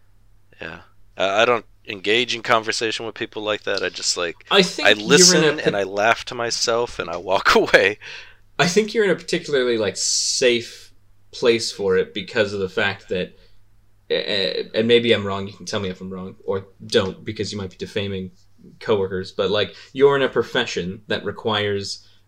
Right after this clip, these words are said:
Speaker 2: a, a threshold of intelligence.
Speaker 1: Yeah, and even in a
Speaker 2: So,
Speaker 1: hospital, like, the nurse
Speaker 2: yeah.
Speaker 1: has gotta be somewhat smart.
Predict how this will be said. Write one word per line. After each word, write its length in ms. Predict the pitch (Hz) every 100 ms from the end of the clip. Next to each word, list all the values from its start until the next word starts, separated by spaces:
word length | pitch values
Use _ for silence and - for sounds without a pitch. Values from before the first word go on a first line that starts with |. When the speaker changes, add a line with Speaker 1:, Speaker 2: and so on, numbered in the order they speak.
| _ _
Speaker 2:
a, 160 | 110 - - -
a 120 | 110 101
threshold 600 | - 127 113 - 101 95
of 160 | 90 -
intelligence. 800 | 87 - 90 85 - - - - - - -
Speaker 1:
Yeah, 360 | 214 135 82 - _ -
and 180 | 151 196
even 220 | 196 170
in 80 | 123
a 40 |
Speaker 2:
So, 120 | 104 135
Speaker 1:
hospital, 520 | 147 95 92 98 90
like, 320 | 95 95 -
the 80 | 98
nurse 400 | 98 107 120 87
Speaker 2:
yeah. 60 | 95
Speaker 1:
has 100 | 92
gotta 220 | 95 92
be 120 | 92
somewhat 600 | 90 - 104 107 90 -
smart. 500 | - - 92 92 110